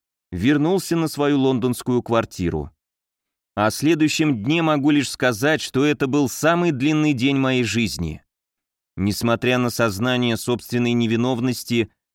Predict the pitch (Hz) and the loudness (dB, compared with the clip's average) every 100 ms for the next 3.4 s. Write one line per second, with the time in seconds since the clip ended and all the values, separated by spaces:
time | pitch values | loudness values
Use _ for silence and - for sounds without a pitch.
0 | _ 98 107 110 117 113 107 - 113 104 | _ 0 2 4 4 2 -2 -2 0 2
1 | 110 117 120 110 - 110 107 107 110 110 | 2 2 2 0 0 0 2 0 0 0
2 | 95 110 113 - 113 104 107 104 92 101 | 0 0 0 -2 -4 -2 0 0 0 0
3 | 107 104 98 | 2 2 0